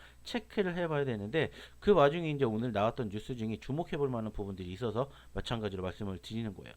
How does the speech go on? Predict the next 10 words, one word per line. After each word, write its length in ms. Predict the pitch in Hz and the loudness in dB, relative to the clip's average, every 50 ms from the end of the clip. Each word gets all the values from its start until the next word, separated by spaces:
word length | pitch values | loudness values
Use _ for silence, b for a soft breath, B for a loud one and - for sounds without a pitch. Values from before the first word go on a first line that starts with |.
| - - | -8 -4
뭐 120 | 110 101 | -4 -2
물론 260 | 101 131 147 160 143 | 2 2 4 4 4
이제 160 | 120 107 101 - - | 2 0 -4 -6 -4
결국에는 600 | - 135 143 160 214 226 220 214 202 196 196 175 | -2 0 4 6 6 6 8 6 6 6 4 2
여기에서 340 | 135 123 127 143 151 143 147 | 2 2 2 2 0 -2 0
이제 160 | 135 120 113 | -2 -2 -2
큰 220 | 110 - - 196 175 | -4 -4 -4 -8 -6
시그널은 580 | - - 202 196 208 196 185 160 123 131 160 - B B B B B | -6 -4 -2 -2 0 0 2 2 2 2 0 -2 B B B B B
결국에는 500 | - 117 123 131 143 131 120 117 123 123 | -6 -4 -2 0 0 0 0 0 -2 -4
한한령이라는, 840 | 123 - 190 185 185 185 180 175 165 165 151 143 120 107 98 113 127 | -4 -6 -4 -2 -2 0 0 0 -2 0 0 0 0 2 0 -2 -4